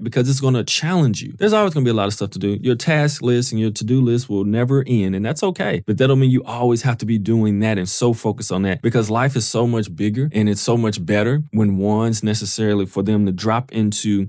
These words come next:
being more creative and more fun. You will enjoy life more. You will be frustrated less, I promise. Those are some of the things that ones can work on to truly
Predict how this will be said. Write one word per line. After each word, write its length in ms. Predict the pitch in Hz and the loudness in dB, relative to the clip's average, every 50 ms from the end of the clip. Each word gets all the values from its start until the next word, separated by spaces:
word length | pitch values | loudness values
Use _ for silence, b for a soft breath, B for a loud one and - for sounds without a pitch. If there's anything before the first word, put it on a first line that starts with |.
| - - | -6 -2
being 240 | 95 117 113 110 104 | 0 2 4 4 4
more 160 | 104 104 101 | 2 2 0
creative 460 | - - - 101 110 117 127 127 - | -2 -2 -2 0 2 2 2 0 0
and 100 | 101 101 | 0 0
more 220 | 101 104 101 98 98 | 0 2 0 0 -2
fun. 460 | - - 110 117 120 107 87 80 95 | -4 -4 -2 0 0 0 0 0 2
You 120 | 117 139 | 2 2
will 140 | 151 143 120 | 4 2 2
enjoy 420 | 123 131 127 110 113 123 127 135 | 2 0 0 0 0 0 2 2
life 340 | 139 131 127 127 127 131 127 | 0 0 0 0 0 0 -2
more. 440 | 120 120 131 135 110 76 52 - 104 | -2 -2 -2 0 0 -2 -4 -8 -6
You 160 | 98 104 120 131 | -2 0 2 4
will 80 | 139 | 4
be 160 | 135 131 127 | 4 4 2
frustrated 680 | 127 131 - - 131 131 131 - 123 131 127 131 123 - | 2 0 0 0 0 0 0 0 0 0 2 2 0 0
less, 360 | - 131 135 92 101 - - | 0 0 0 0 -2 -4 -6
I 140 | - 110 113 | -4 -4 -4
promise. 640 | 113 - 143 143 147 127 95 - - - - - - - | -2 -2 -2 0 0 0 -2 -4 -4 -8 -8 -10 -10 -6
Those 300 | 113 123 127 151 175 175 | 0 2 2 4 4 2
are 60 | 160 | 0
some 200 | 156 165 147 135 | 0 0 0 0
of 40 | 127 | 0
the 80 | 131 | -2
things 260 | - 127 127 127 123 | 0 0 0 0 0
that 120 | 117 110 104 | 0 -2 -2
ones 340 | 92 104 113 120 123 123 - | -2 -2 -2 -2 -2 -2 -2
can 160 | - 101 95 | -4 -4 -2
work 260 | 92 101 107 104 - | 0 -2 -2 -2 0
on 220 | 131 131 143 139 | 0 2 2 2
to 140 | 131 - - | 0 -2 -4
truly 960 | - - - - - 151 175 185 190 190 185 185 170 143 123 113 101 95 95 | -6 -6 -6 -6 -2 0 2 4 4 4 4 6 6 6 4 4 2 -2 -4